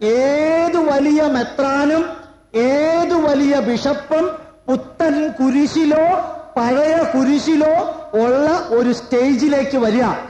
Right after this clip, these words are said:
ബൈബിളിന്റെ കോട്ട് ചെയ്തുകൊണ്ട് ബൈബിൾ സത്യവേദ പുസ്തകമല്ല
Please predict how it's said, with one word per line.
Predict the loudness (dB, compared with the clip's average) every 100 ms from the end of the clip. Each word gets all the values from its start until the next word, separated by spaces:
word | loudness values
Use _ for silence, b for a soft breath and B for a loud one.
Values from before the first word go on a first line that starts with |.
| -18 -20 _ -4
ബൈബിളിന്റെ | -2 0 0 0 0 0 0 0 -2
കോട്ട് | 0 0 2 2 0
ചെയ്തുകൊണ്ട് | 0 2 2 2 2 2 0 -2 -6 -16 -6
ബൈബിൾ | -2 0 0 0
സത്യവേദ | -2 -6 -6 -4 -2 0 0 -2
പുസ്തകമല്ല | -4 -8 -6 -4 -4 -4 -6 -2 -2 0 -2